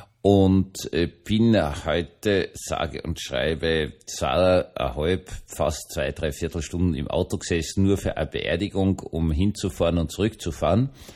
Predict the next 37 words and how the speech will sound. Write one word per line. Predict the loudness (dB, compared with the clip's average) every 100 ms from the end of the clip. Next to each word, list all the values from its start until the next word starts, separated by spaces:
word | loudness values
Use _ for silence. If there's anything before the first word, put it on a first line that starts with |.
| -20 -20 -20 -20 -12 -4
Und | 0
das | 2
waren | 0
irrsinnig | 2 0 2 2 2
nette | -2 -4 -4
Leute. | -4 -8 -8 -4
Und | -4
mit | 0
denen | 2
habe | 2
ich | 2
mich | 0
ganz, | 0 -2 -2
ganz | -4 -2
gut | -4 -4
verstanden | -6 -8 -4 -4 -4 -2 2 2 0
und, | -2 0 2 0 -2 -4
und | 0
wir | 0
haben | -2
viel | -4 -6
geredet | -4 0 0 2
und | 0 2
so. | 4 2 0 -20 -20 -20 -20 -6 -4
Jetzt | 2
muss | 4 4
man | 2
sagen, | 2 2 0 -2
die | -2
Beerdigungspredigt | 0 0 0 -2 -2 -2 -4 -6 -2 -2 -4
von | -4
mir | -2 -2 -2
war | 0 2 4
heute | 2 0 4
nicht | 4 4 2
der | 2
Hammer. | 2 -2 -6 -12